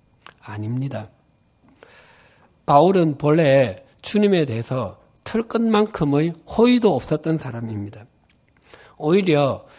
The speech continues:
정반대편에 서서 스데반이 순교할 때도 눈 하나 깜짝하지 않았고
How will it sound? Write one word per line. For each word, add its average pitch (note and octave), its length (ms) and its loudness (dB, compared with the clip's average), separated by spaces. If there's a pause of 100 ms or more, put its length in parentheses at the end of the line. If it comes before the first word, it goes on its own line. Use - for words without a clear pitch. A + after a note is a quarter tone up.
(340)
정반대편에 E3 960 0
서서 A#2+ 520 -6 (300)
스데반이 F3+ 680 6
순교할 D#3 520 0
때도 A#2+ 420 -6 (280)
눈 F3 180 6
하나 G3 200 4
깜짝하지 E3+ 760 -2
않았고 A2+ 420 -10